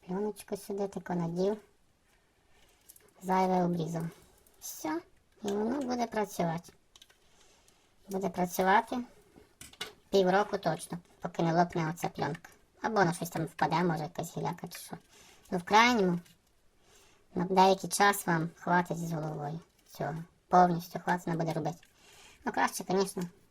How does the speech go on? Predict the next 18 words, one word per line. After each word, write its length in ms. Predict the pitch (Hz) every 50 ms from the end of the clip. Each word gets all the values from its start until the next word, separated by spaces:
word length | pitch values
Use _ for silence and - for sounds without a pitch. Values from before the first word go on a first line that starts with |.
| - _ _ _ _ - - - - - _ -
купити 400 | - - - - - - - 156 - - - -
нову 220 | 170 160 160 160
головку. 480 | 160 156 156 165 165 160 - - - 170
Завтра 300 | - 180 175 - 170 160
поїду, 280 | - 170 170 175 165
куплю 260 | - - - - 165
головку. 520 | 160 156 160 190 214 220 214 - - 185 175 - _ _ _ _ _ _ _ _ _ _ _ _ _ _ - - _ _ _ _ _ -
Якщо 340 | 180 175 - - - 180 175 - - - - -
хочете, 460 | - - 190 202 196 - - 190 180
зніму 320 | 170 180 175 170 170 170 -
огляд 340 | 214 208 196 202 196 190 180
на 60 | 175
нову 260 | 175 175 175 175 175
головку. 500 | 170 175 165 151 147 139 151 170 - - - - _ _ _ _ _ _ _ _ _ _ _ _ _ _ _ _ _ _ _ _ _ _ _ _ -
Покажу, 300 | - 170 - 180 180 170
що 160 | - - 208
я 140 | 196 190 185
купив. 380 | - - - - 214 220 226